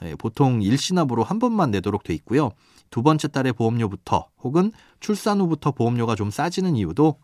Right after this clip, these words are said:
이런 것 때문입니다. 예, 보험료를 내야 하는 납입 기간은 십 년에서 삼십 년 사이에 보통 결정할 수가 있습니다. 예, 짧게 내면 총 내야 되는 보험료는 가장 적지만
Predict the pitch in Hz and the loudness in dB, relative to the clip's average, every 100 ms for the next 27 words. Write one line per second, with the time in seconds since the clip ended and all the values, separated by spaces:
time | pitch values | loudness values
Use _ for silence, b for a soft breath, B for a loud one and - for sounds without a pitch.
0 | - 85 92 92 117 110 90 71 - - | -8 -4 -4 -4 -4 -6 -6 -10 -12 -16
1 | _ _ _ _ _ _ _ _ B B | _ _ _ _ _ _ _ _ B B
2 | B B B 101 139 165 196 190 147 131 | B B B 2 6 8 8 8 8 8
3 | 160 165 160 123 95 147 151 - 123 131 | 6 4 2 2 4 4 2 -2 2 4
4 | 147 196 214 190 226 240 220 180 151 - | 6 4 2 0 0 0 2 2 -2 -4
5 | 233 254 226 190 151 127 107 101 92 104 | -4 -2 0 0 0 2 0 -2 -4 -6
6 | 92 95 98 95 - 104 - 78 73 82 | -6 -6 -4 -6 -6 -6 -6 -8 -2 -2
7 | - b b b b - - 170 180 196 | -2 b b b b -12 -4 -2 2 2
8 | 180 170 170 160 - 262 254 135 117 127 | 4 4 2 -2 -2 0 2 4 4 4
9 | 120 117 107 110 110 110 110 - - 131 | 2 0 0 0 0 -2 -4 -6 -4 -2
10 | 117 98 - - 113 127 | -2 -4 -6 -8 -2 0